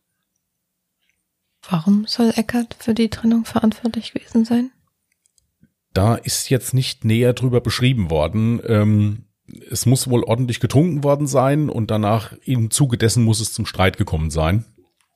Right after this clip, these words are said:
Speaker 1: Mhm.
Speaker 2: Und, äh, dann ist das halt komplett eskaliert. Seine letzte abscheuliche Tat ließ nur drei Tage auf sich warten. Thomas Rung besuchte eine Freundin seiner ehemaligen Lebensgefährtin zu Hause.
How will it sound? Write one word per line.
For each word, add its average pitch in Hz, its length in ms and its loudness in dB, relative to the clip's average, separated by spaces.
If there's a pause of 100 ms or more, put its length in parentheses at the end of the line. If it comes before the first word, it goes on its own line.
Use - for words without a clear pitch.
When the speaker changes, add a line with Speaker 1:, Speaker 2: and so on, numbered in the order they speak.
(300)
Speaker 1:
Mhm. 202 340 -2 (440)
Speaker 2:
Und, 107 420 2
äh, 101 100 0
dann 92 200 0
ist - 160 -4
das 98 140 0
halt 101 140 -2
komplett 92 300 -2
eskaliert. 82 580 -4 (1900)
Seine 107 260 2
letzte - 320 0
abscheuliche - 540 -2
Tat - 460 -6
ließ 104 200 0
nur 107 120 4
drei 87 240 2
Tage 90 360 -2
auf - 100 -4
sich - 200 -4
warten. - 380 -2 (1300)
Thomas 110 400 2
Rung 120 280 2
besuchte 107 480 0
eine 104 160 2
Freundin 113 760 0
seiner - 340 0
ehemaligen 92 500 0
Lebensgefährtin 95 760 0
zu 123 180 0
Hause. 76 320 -2